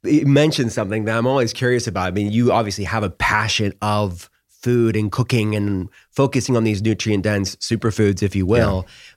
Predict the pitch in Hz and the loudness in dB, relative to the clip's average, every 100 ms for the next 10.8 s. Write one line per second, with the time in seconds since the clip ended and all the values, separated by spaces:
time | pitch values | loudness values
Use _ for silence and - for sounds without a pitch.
0 | - 147 - 127 - 131 110 113 95 117 | -2 0 2 0 2 0 2 2 2 0
1 | 147 98 98 98 117 151 156 107 104 - | 0 0 -2 -4 -2 -2 -2 -4 -4 -2
2 | 131 104 117 139 117 95 85 101 95 92 | 0 0 0 0 -2 -6 -4 -2 -2 -2
3 | 95 95 _ _ - 104 107 - _ _ | -2 -4 _ _ -8 -4 -2 -4 _ _
4 | 139 131 139 127 131 127 123 127 117 104 | 0 2 0 0 0 -2 -2 -2 -2 0
5 | 101 127 147 139 151 156 123 117 127 131 | 0 0 -2 0 2 2 0 0 0 -2
6 | 123 127 123 - 104 101 120 120 120 107 | -2 -2 -2 -8 -8 -4 -4 -4 -4 -4
7 | - 101 98 117 98 92 92 98 95 98 | -4 -4 -4 -4 -4 -6 -4 -4 -4 -4
8 | - _ - 123 101 95 98 80 78 _ | -6 _ -6 -6 -4 -2 0 -2 -6 _
9 | _ _ _ - - - - 92 87 90 | _ _ _ -16 -14 -16 -4 2 2 0
10 | - - - 120 92 80 - - | -6 -18 -6 -2 0 0 -2 -10